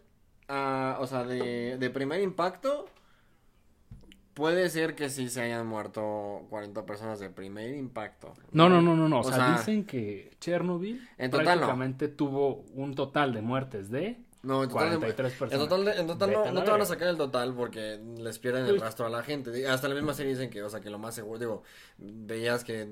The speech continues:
Speaker 1: realmente de primer impacto se murieron tres güeyes.
Speaker 2: Güey, o sea, es que
Speaker 1: Literales.
Speaker 2: la misma serie es una crítica
Speaker 1: Pero
Speaker 2: a este tipo de práctica, güey. O sea, vaya, es, es lo que buscan hacer, ¿no? Decir como, "Güey, gracias a estos pendejos y a que ocultan información", porque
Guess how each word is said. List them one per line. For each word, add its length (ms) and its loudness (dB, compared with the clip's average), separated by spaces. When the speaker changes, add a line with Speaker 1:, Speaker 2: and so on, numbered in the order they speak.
Speaker 1:
realmente 380 -4
de 100 -2
primer 320 -8
impacto 320 -6
se 120 -8
murieron 300 -8
tres 240 -8
güeyes. 300 -4
Speaker 2:
Güey, 240 4
o 60 -6
sea, 120 -2
es 140 0
que 120 4
Speaker 1:
Literales. 360 4
Speaker 2:
la 180 6
misma 360 4
serie 500 -2
es 140 -8
una 240 0
crítica 680 0
Speaker 1:
Pero 400 0
Speaker 2:
a 160 0
este 240 0
tipo 280 -4
de 60 0
práctica, 600 -6
güey. 240 -8
O 60 -10
sea, 360 -4
vaya, 340 0
es, 200 0
es 180 4
lo 100 4
que 100 4
buscan 440 2
hacer, 300 0
¿no? 160 0
Decir 260 -4
como, 220 -2
"Güey, 240 2
gracias 600 -2
a 260 -6
estos 300 -8
pendejos 760 -2
y 60 -4
a 120 -10
que 100 -6
ocultan 440 0
información", 640 -4
porque 320 -8